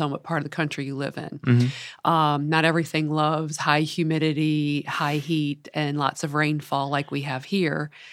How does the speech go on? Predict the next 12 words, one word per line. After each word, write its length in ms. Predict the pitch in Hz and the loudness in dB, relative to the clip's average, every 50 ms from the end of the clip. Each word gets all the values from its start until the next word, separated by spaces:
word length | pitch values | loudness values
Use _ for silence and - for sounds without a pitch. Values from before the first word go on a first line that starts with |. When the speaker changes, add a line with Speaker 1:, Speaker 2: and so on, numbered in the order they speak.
| - - - - | -20 -20 -14 -6
Speaker 1:
And 280 | - 156 147 143 143 - | -4 -2 -2 -2 -4 -4
up 220 | - 151 147 - - | -4 -6 -6 -4 -2
north, 460 | 165 165 156 151 151 151 - - - | -2 0 0 0 -2 -2 -4 -6 -8
you, 80 | 147 - | -8 -6
they 200 | - 156 151 147 | -4 -2 -2 -2
have 140 | 147 139 | -2 -2
less 280 | 147 147 160 151 - - | -2 -2 -2 -2 -2 -8
of 120 | - - - | -12 -12 -10
that. 320 | - - - - - - | -8 -8 -8 -8 -10 -12
So, 380 | - - - 143 139 139 135 135 - | -10 -8 -6 -6 -6 -6 -6 -6 -6
um, 300 | 143 135 143 139 147 - - _ - | -6 -8 -8 -10 -14 -14 -18 _ -4
that, 220 | - 156 147 - | -4 -4 -4 -4